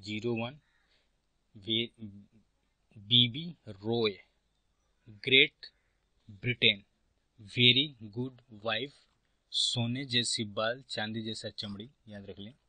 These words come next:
सोने जैसे बाल, चांदी जैसे चमड़े हम लोग याद करने के लिए याद कर रहे हैं, यहाँ पे ध्यान दीजिएगा।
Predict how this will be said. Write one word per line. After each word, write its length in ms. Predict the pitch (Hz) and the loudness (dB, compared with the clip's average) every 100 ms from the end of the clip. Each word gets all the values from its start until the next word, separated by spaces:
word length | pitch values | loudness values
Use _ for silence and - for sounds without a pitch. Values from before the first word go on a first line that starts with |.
| _ _ _ - | _ _ _ -20
सोने 360 | - - 113 123 | -10 -4 -4 -4
जैसे 360 | 123 - 123 120 _ | -6 -8 -10 -14 _
बाल, 260 | 104 101 107 | -10 -8 -8
चांदी 340 | - 113 107 | -8 -8 -8
जैसे 220 | 113 - - | -8 -10 -10
चमड़े 220 | 110 113 | -8 -8
हम 100 | 113 | -6
लोग 100 | 104 | -4
याद 160 | 104 | -6
करने 180 | - 107 | -8 -12
के 60 | 107 | -10
लिए 100 | 104 | -10
याद 100 | 101 | -10
कर 120 | 107 | -12
रहे 120 | 101 | -16
हैं, 100 | 135 _ _ - | -18 _ _ -8
यहाँ 120 | 110 | -6
पे 60 | 107 | -6
ध्यान 220 | 98 117 | -8 -6
दीजिएगा। 340 | 110 107 113 | -6 -6 -10